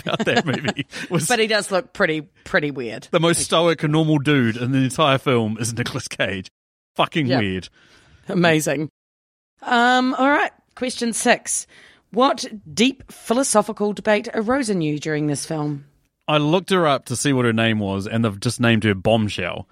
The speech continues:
Speaker 1: So she's this blonde girl that's hanging off the
Speaker 2: Yeah.
Speaker 1: arm of one of these, like, playable characters, so one of the people that's playing the game. I was like,
Speaker 2: Mm-hmm.
Speaker 1: "What happened to her?" 'Cause he gives her this talk, and she sort of, like, it looks like she's, the A I in her head has actually started to compute and,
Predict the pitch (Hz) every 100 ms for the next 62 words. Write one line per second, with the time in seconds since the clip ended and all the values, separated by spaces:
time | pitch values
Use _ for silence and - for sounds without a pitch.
0 | _ - 123 143 123 123 117 - 131 135
1 | 156 139 127 113 107 - 127 131 123 117
2 | 185 127 110 95 98 107 - - 107 117
3 | 131 123 127 117 104 - 117 110 - 131
4 | 131 107 95 104 92 101 120 113 110 95
5 | 113 104 95 120 101 95 101 90 87 -
6 | - - 185 214 240 180 170 262 269 _
7 | _ _ _ - 220 - 180 147 143 127
8 | 120 85 80 _ - - 180 175 285 285
9 | 254 254 208 156 - 196 135 151 127 180
10 | - 190 151 131 143 135 120 - - -
11 | 165 214 214 165 - 180 180 139 - 147
12 | 165 165 160 139 135 160 151 120 113 127
13 | - 131 147 123 117 - 120 101 - -
14 | _ - 123 - 147 127 113 110